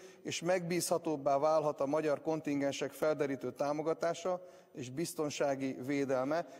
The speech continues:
éppen ellenkezőleg az előttem, ö,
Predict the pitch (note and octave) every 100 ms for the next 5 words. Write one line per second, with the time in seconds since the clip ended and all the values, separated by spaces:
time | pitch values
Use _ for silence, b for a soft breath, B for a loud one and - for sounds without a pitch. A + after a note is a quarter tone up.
0 | B - D#3+ D3+ D3 D#3+ D#3 C#3 C#3 C3+
1 | C#3 C3+ B2+ C3 C#3+ C3 - C#3 C3+ C3+
2 | B B B - C#3 C3 C3+